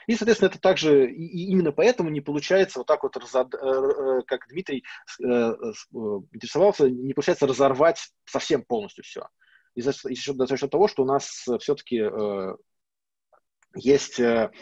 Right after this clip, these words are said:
вот это вот, э, ну, вот здесь есть, и, э, здесь есть, э, всё-таки за-, э, с-, ну, связь за счёт комплексного значного модуля.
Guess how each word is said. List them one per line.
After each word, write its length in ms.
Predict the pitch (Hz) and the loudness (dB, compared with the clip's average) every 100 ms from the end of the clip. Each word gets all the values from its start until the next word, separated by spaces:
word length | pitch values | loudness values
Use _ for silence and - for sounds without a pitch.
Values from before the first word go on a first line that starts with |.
| - _ | -20 _
вот 220 | 101 104 | -14 -6
это 160 | 127 110 | -4 -2
вот, 260 | 107 - | -4 -4
э, 320 | 107 101 92 - _ _ _ | -4 -4 -6 -10 _ _ _
ну, 320 | 113 113 92 _ _ _ _ | -12 -10 -10 _ _ _ _
вот 280 | - 202 214 | -16 -12 -12
здесь 320 | 226 247 277 | -2 -2 -2
есть, 300 | 190 180 - | 2 2 2
и, 320 | 170 175 180 143 | -6 -2 2 4
э, 240 | 127 117 | 6 4
здесь 360 | 110 143 151 123 | 0 -2 -2 2
есть, 320 | 131 - - | 0 0 -4
э, 120 | 107 | -4
всё-таки 280 | - - 107 | -4 -10 -6
за-, 100 | 110 | -4
э, 380 | 104 110 107 101 | -2 0 0 -2
с-, 200 | - - | -8 -14
ну, 180 | 110 - | -14 -16
связь 580 | - - - 113 135 - | -20 -20 -6 0 0 0
за 80 | |
счёт 180 | - 110 | -8 -12
комплексного 500 | - 104 120 - 107 | -8 -6 -4 -6 -10
значного 320 | 110 110 104 | -10 -10 -12
модуля. 420 | 98 98 92 - | -8 -8 -8 -14